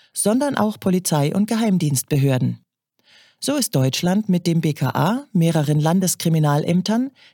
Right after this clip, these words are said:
dem Bundesverfassungsschutz und der Zentralen Stelle für Informationstechnik im Sicherheitsbereich vertreten.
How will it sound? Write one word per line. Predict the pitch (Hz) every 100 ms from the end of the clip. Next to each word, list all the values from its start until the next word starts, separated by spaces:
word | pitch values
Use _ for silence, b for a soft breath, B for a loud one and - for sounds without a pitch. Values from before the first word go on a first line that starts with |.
| -
dem | 180
Bundesverfassungsschutz | 180 254 277 277 254 175 160 185 175 - 262 - - 240
und | 277 269
der | 240
Zentralen | 262 240 185 175 196
Stelle | 196 165 165 175
für | 185
Informationstechnik | 160 160 160 143 - 170 208 - 214 - 220
im | 226 220
Sicherheitsbereich | 208 156 135 135 - 139 131 127 -
vertreten. | 180 160 135 -